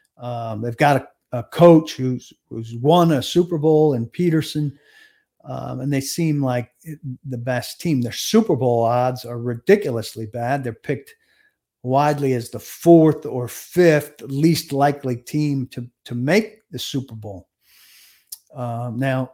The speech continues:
they don't care internally about external expectations. They'll tell you that over and over, though guys are aware of how they are viewed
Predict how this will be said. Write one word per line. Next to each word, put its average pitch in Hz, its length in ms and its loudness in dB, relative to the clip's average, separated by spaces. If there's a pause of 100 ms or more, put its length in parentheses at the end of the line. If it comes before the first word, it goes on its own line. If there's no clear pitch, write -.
they 165 260 0
don't 170 300 4 (200)
care 143 560 0
internally 139 640 -2
about 139 320 0
external 131 640 -2
expectations. 127 880 -8
They'll 123 120 -4
tell 139 260 -4
you 131 160 -2
that 123 300 -2
over 123 360 -2
and 120 80 -4
over, 143 340 0
though 131 520 2
guys 131 580 -2
are 131 340 -2
aware 131 600 0
of 117 200 -10
how 127 380 -2
they 127 260 -4
are 127 320 0
viewed 139 600 4